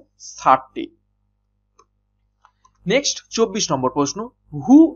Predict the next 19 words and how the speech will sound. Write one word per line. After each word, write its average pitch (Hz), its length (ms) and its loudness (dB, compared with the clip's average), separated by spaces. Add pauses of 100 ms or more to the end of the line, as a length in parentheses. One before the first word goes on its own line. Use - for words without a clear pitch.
(240)
has 165 160 6 (120)
been 220 120 -4 (100)
honored 170 420 6 (160)
with 185 180 2 (100)
বিবিসি 214 420 -4 (100)
Sports 269 340 -2 (120)
Personality 214 520 0 (140)
Year 160 240 6 (140)
of 147 100 2 (100)
the 143 80 0 (140)
Year 196 160 2 (100)
two 190 180 -8
thousand 190 360 -4
twenty-one 165 680 -2 (200)
award? - 240 4 (460)
খুবই, 262 260 2
খুবই 185 240 0
গুরুত্বপূর্ণ 131 560 -6
প্রশ্ন। 156 500 -6